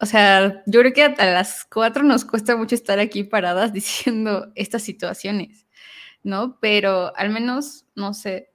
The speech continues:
no quiero hablar por las demás, pero yo siento que si yo digo en este momento algo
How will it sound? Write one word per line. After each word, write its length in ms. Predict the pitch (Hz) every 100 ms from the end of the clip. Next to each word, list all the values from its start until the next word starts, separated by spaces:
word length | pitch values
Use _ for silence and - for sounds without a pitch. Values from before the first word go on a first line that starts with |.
| _
no 280 | 196 196 190
quiero 160 | 185
hablar 220 | 180 185 -
por 120 | 196
las 320 | 180 196 -
demás, 380 | 202 214 226 - _ _ _ _
pero 300 | 196 190 185
yo 160 | 190 247
siento 540 | - 254 254 240 247
que 340 | 220 202 185 208
si 200 | 226 202
yo 160 | 233
digo 420 | 254 254 233 214 -
en 140 | 208
este 240 | 214 214 220
momento 560 | 190 180 185 190 190 -
algo 560 | 190 196 185 185 -